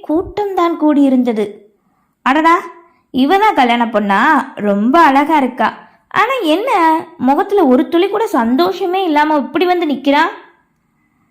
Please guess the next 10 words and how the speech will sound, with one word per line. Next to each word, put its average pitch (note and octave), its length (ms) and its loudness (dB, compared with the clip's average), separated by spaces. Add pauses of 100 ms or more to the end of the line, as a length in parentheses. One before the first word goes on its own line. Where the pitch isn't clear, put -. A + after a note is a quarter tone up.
(140)
சீக்கிரம் C#4 420 0
போய் A#3+ 280 0 (100)
அலங்காரம் C4+ 460 2
பண்ணுங்க, G#3+ 260 -2
நேரம் C4+ 360 0
ஆச்சுல்ல" A3 380 -2 (1600)
என்று C4+ 340 0 (200)
அங்கே C4 300 2
வந்த C#4+ 340 0
ஈஸ்வரியின் B3 540 -2